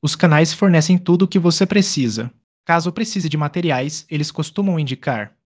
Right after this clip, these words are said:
É fácil aprender Soroban através desses canais. Sim,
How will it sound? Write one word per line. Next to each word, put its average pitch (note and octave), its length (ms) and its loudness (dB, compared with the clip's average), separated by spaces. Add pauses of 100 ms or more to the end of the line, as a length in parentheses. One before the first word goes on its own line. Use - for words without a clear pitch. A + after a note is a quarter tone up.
(120)
É D#3 80 -4
fácil G3 320 0
aprender F#3 400 0
Soroban D#3+ 420 -2
através D#3+ 460 -2
desses E3+ 260 -6
canais. C3+ 640 -8 (340)
Sim, B2 260 6